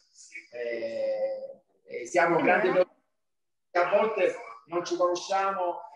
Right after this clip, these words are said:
Speaker 1: eh, basta niente per attivare, eh, e fare un grande, e noi siamo ancora agli inizi, siamo qua per farvi avere, eh, grandi prodotti a tutti voi, vi aspettiamo nelle nostre, nei nostri locali oppure nei nostri siti per acquistare i nostri prodotti.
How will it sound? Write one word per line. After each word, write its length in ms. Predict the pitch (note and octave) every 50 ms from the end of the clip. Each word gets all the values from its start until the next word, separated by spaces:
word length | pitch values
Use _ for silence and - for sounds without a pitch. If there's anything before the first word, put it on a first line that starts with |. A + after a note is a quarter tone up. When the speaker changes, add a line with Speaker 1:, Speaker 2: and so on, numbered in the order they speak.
| D3 D3
Speaker 1:
eh, 300 | D3 D3 C#3+ C#3 C#3 -
basta 300 | - - F3 F3 - F3+
niente 400 | F3+ F#3 G3+ G3+ G3+ F#3+ F3 D#3+
per 180 | D#3+ D#3+ D#3+ D#3+
attivare, 880 | D#3+ D#3+ - - E3 E3 E3 D#3+ D#3+ D#3+ D#3 D3+ C#3+ C#3+ C3+ - - _ _ _ _ _ _
eh, 540 | B2+ B2+ B2+ B2 B2 A#2+ A#2+ A#2+ A#2+ B2 C3+
e 40 | C3+ C3+
fare 200 | D3+ D#3 D#3 D3+
un 60 | D3+
grande, 280 | D3+ D#3 D3+ D#3 - _ _ _ _ _ _ _ _ _ - - - C#5 - - - - - - - - - -
e 100 | C#3+ C#3+
noi 180 | D#3 F3 F#3
siamo 180 | F3 F3 E3+ E3+
ancora 200 | E3 E3+ E3+ E3+
agli 160 | E3+ E3 F3+
inizi, 420 | F#3+ F#3 G3 G3+ G#3 G#3 - F3 D#3+
siamo 300 | D#3 D#3 D#3 D#3 D#3 -
qua 160 | - E3+ D#3+
per 180 | D#3+ D#3 -
farvi 240 | - D#3 D#3 D#3 D#3+
avere, 440 | D#3+ E3 E3+ E3 D#3+ C#3+ C3+ - - _ _ _ _
eh, 140 | - C#3 C#3
grandi 320 | C3+ D#3 D#3+ D#3+ E3 E3 E3
prodotti 880 | D#3+ E3 D#3+ D#3+ E3 E3 D#3+ E3 - E3 D#3 D3 D3 D3 C#3+ C#3 C3+ C#3
a 120 | C#3 C3+
tutti 240 | D3+ E3 D#3+ - F#3+
voi, 720 | G3 G3 F#3+ F#3+ F#3+ F3+ F3 E3 D#3+ D#3 D#3 D3 D3 C#3+ C#3+
vi 80 | D#3
aspettiamo 1200 | D3+ D3 - - D3 - - D#3 D3 D3 C#3+ C3+ C3+ C3+ C3+ C3 B2+ B2+ B2 B2 B2 B2 A#2+ A#2+ B2
nelle 260 | B2+ B2+ B2+ B2+ C3
nostre, 300 | C3+ C#3 - - - D#3+ E3 E3+ E3+ E3
nei 80 | D#3 D#3
nostri 220 | D#3 D#3 D3 - E3
locali 320 | F3 F3+ F3 F3 D3+ D3
oppure 300 | B2+ - - D#3 D3+ C#3+
nei 120 | C#3 C#3+
nostri 300 | C#3 C#3+ C#3 - - D3+
siti 420 | D#3 - D3+ D3 C#3 C3 B2+ B2+ - _ _ _
per 160 | - C3+ C3+
acquistare 600 | C3+ C3 - A#2+ - - - C3+ B2 A#2+ A#2+ A#2+
i 20 | A#2
nostri 260 | A#2+ A#2+ - - A#2
prodotti. 400 | A#2 G#2+ G2+ G2+ G2+ - -